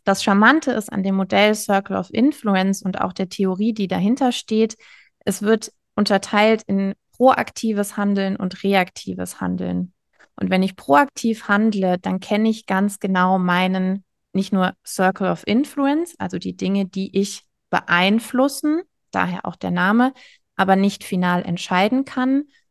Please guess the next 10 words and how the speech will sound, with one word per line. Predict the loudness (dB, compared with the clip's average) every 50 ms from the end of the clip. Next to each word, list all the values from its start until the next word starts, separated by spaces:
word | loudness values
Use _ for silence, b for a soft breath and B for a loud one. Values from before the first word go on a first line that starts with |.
| _ _
sondern | -2 0 2 4 4 4 4 4 4 2 0 -2 -4
ich | -8 -10
kenne | -4 -4 -2 0 0 0 0
auch | -2 -2
sehr | -2 -2 -2 -2 0
genau | 0 -2 -2 0 0 0 0 0
meinen | 0 -2 -2 -2 -4 -6
Circle | -4 -2 -2 -2 -2 -2 -6 -6
of | -6 -6 -8 -8 _
Control. | -8 -6 -6 -6 -6 -2 0 2 2 4 2 2 0